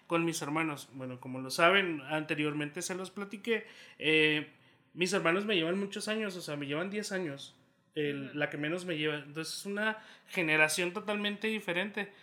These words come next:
Speaker 1: Entonces ellos crecieron con la antigua escuela y yo venía acá bien pinche moderno.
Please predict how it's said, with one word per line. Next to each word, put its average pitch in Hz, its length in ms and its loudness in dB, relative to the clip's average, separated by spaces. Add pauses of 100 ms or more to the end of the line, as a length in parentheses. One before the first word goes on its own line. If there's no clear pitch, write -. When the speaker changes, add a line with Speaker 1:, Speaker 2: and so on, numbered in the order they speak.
Speaker 1:
Entonces 190 340 -2
ellos 233 220 -2
crecieron 202 380 0
con 220 120 0
la 202 60 4
antigua 185 340 -2
escuela 208 320 -2
y 214 60 0
yo 185 100 2
venía 190 280 -2
acá 185 220 -2
bien 185 200 -4
pinche 190 280 -10
moderno. 175 540 -2